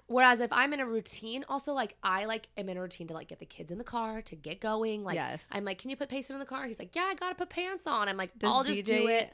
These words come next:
Speaker 2: pick out Pierce's outfits cuter than Payson's 'cause he's a boy, or is it harder for him?
Speaker 1: No, because he's just lazy.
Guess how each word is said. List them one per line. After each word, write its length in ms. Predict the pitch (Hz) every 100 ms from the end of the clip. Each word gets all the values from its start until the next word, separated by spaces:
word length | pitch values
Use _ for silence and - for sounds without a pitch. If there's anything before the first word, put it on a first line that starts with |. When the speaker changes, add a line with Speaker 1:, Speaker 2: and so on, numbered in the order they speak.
| -
Speaker 2:
pick 260 | - 190 -
out 380 | 180 175 165 - -
Pierce's 380 | - 170 185 180
outfits 440 | 160 175 190 -
cuter 300 | - 165 160
than 160 | 160 151
Payson's 520 | 170 151 - 214 220
'cause 160 | 214 180
he's 140 | 175
a 80 | 165
boy, 460 | 165 - 135 160 226
or 80 |
is 100 | 202
it 80 | 180
harder 440 | - - 185 190 160
for 140 | 127
him? 220 | 156 214
Speaker 1:
No, 180 | 247 277
because 280 | - - 196
he's 180 | 202 -
just 220 | 185 -
lazy. 640 | 165 165 240 185 -